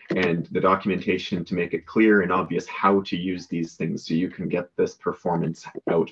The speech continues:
of the, uh, S D K and for all your jobs. Uh,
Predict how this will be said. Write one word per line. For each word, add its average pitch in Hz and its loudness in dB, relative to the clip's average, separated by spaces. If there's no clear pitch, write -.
of 80 0
the, 82 -2
uh, - -4
S - -2
D - -4
K - -6
and - -4
for - 0
all 95 6
your 135 2
jobs. - -2
Uh, - 0